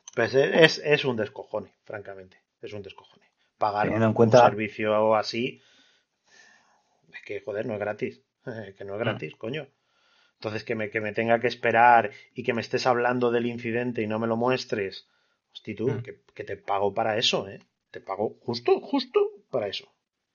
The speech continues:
Speaker 1: justo.
Speaker 2: Mm.
Speaker 1: O sea, me lo tenías que estar dando dos minutos después. O sea, dos minutos después, hostia, Gasly,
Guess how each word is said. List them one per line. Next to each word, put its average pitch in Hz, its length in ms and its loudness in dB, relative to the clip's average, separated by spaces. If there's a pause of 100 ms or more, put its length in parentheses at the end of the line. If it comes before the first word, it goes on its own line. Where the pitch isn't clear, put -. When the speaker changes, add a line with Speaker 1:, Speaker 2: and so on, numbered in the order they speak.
Speaker 1:
justo. - 340 -14 (180)
Speaker 2:
Mm. 113 60 -10 (100)
Speaker 1:
O - 20 -20
sea, 113 140 -4
me 104 80 -10
lo 104 80 -6
tenías 147 260 -2
que 185 80 -4
estar 170 300 2
dando 175 440 0
dos 135 200 -2
minutos 139 340 -2
después. 107 340 -10 (1000)
O - 40 -20
sea, 143 140 4
dos 190 120 8
minutos 220 360 2
después, 190 320 0
hostia, 180 340 2
Gasly, 135 500 4